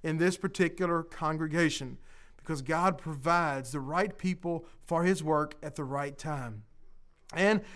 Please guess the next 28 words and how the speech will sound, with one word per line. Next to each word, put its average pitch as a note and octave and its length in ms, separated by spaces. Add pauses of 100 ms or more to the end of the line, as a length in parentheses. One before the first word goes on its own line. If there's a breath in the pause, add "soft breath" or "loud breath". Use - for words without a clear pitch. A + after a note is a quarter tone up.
just F#3+ 220
to G#3 80
be, G3+ 300 (240 soft breath)
uh, D#3 380 (140)
just F3+ 200
to F#3 80
be G3 100
direct G#3 400
this G#3 160
morning, G3 320
if G3+ 80
the F3+ 80
Lord A3+ 260
is F3+ 140
willing, G3 400
North A#3+ 300
Hills G#3+ 260
desires F#3 800
and F#3 220
will B3 240
plant A#3 360
a A#3 40
church E3 380 (320 loud breath)
in G3 140
the A#3+ 60
next G3 380
twelve G3+ 320
months. A#3+ 480